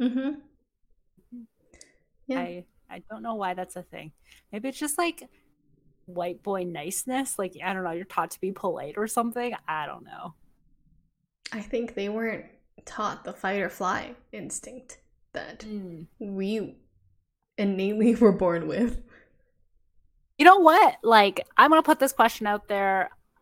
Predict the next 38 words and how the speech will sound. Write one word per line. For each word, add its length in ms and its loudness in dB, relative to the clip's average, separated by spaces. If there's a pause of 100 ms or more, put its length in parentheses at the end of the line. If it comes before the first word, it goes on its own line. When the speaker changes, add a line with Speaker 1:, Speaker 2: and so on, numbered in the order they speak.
Speaker 2:
um, 720 0
but 380 0 (260)
would 260 -2
you, 480 -2 (140)
if 200 -10
you 140 -2
were 100 0
a 60 -4
female, 680 -6 (640)
let, 240 -2 (180)
stay 380 -4
at 100 -2
home 540 -2 (140)
and 140 -6
be 120 -12
by 160 2
yourself 580 -4
and 200 -8
let, 280 -6
like, 380 -12 (460)
a 60 -8
repair 440 -2
person 680 -4
in 420 -8
of 160 -12
any 260 -8
kind, 640 -6 (120)
or 380 8
would 200 -6
you 80 -8
want, 260 -2
like, 200 -8
a 60 -6
bunny 420 -2
to 160 -6
be 180 -4
with 280 -4
you? 340 -6